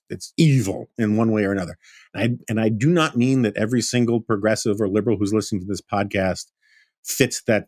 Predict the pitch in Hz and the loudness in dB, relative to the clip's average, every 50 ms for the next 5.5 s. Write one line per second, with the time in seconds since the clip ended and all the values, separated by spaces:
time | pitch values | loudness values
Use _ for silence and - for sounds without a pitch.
0 | _ _ - 123 120 107 101 - 104 - - 104 95 95 90 98 92 82 - - | _ _ -2 0 0 0 -2 -4 -8 -6 -2 -2 -2 0 0 0 -2 -2 -4 -2
1 | - 117 107 101 92 87 78 - - - 85 - - - - 113 113 - 131 127 | 0 0 0 2 0 -2 -4 -6 -10 -12 -14 -14 -14 -6 -2 -2 0 2 0 2
2 | 127 117 107 104 - 113 101 - 98 87 90 90 98 101 117 127 131 131 127 120 | 2 2 0 0 0 -4 -4 -4 -6 -6 -6 -4 0 0 2 2 2 2 2 2
3 | 107 107 104 101 98 95 - 104 98 90 87 - - 123 120 107 107 92 87 - | 2 2 2 0 0 -2 -4 -6 -6 -6 -6 -2 0 0 2 2 0 -4 -4 -10
4 | _ _ _ _ _ _ _ - 92 - - - - 151 170 170 156 151 127 - | _ _ _ _ _ _ _ -14 -12 -12 -8 -2 0 0 2 2 2 2 2 0
5 | - - - 123 117 113 110 - - - | -4 -2 0 2 2 2 0 -4 -12 -16